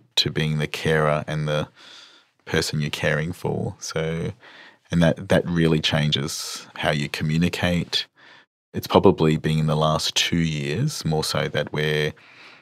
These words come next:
things like his speech has started to be impaired.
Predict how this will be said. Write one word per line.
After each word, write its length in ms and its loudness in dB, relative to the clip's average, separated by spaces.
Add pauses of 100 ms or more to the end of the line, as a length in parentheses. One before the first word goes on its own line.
(160)
things 200 0
like 140 2
his 160 -6
speech 420 -2
has 100 -8
started 340 -2
to 120 -2
be 140 -6
impaired. 640 -4